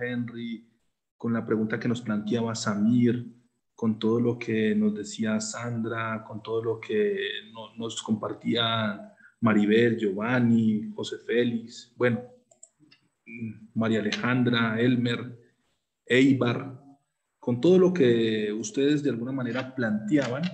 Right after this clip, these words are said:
yo creo, yo creo que de alguna manera, eh, Camilo Egas se vio obligado a proceder de ese modo para poder presentar lo indígena como bello.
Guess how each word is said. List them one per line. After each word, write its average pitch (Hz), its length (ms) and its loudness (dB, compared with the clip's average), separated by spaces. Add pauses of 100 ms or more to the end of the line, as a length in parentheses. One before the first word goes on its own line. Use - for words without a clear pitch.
(1160)
yo 151 280 2
creo, 165 460 0
yo 120 140 -6
creo 135 320 -6
que 107 280 -4
de 107 160 -10
alguna 147 300 0
manera, 139 720 0 (1000)
eh, 120 180 -4
Camilo 143 480 4
Egas 151 520 0
se - 260 0
vio 120 260 0
obligado 127 1400 -2 (380)
a - 120 -10
proceder 120 540 0
de 139 120 6
ese 143 180 4
modo 156 560 0 (920)
para 123 680 -4
poder 147 540 2
presentar 127 600 -2
lo 147 140 4
indígena 180 800 0
como 110 220 -6
bello. 113 280 -4